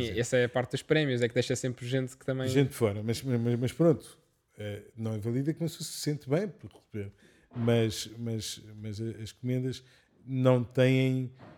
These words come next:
Speaker 1: uma segun-, um segundo lado, acho eu. O-, alguns prémios, às vezes, naquilo anda a seguir, há mais trabalho.
Speaker 2: Ok.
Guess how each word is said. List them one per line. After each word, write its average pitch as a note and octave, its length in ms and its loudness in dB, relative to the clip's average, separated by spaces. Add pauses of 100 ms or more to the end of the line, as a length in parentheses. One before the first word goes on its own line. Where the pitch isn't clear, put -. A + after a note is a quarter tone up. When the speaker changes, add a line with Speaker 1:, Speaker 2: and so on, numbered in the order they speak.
(360)
Speaker 1:
uma C3+ 220 2
segun-, C#3 500 2
um B2 60 0
segundo C3 760 -2 (120)
lado, B2+ 320 8
acho B2+ 340 0
eu. G2+ 180 -4 (960)
O-, D#3 120 -6
alguns D#3 380 2
prémios, C3 320 4
às C3 120 4
vezes, C#3+ 400 2 (140)
naquilo D3+ 560 4
anda D3 180 6
a C3+ 40 4
seguir, C3+ 420 -2 (160)
há C#3 80 -2
mais C#3 180 4
trabalho. B2+ 360 0 (440)
Speaker 2:
Ok. B2 240 -10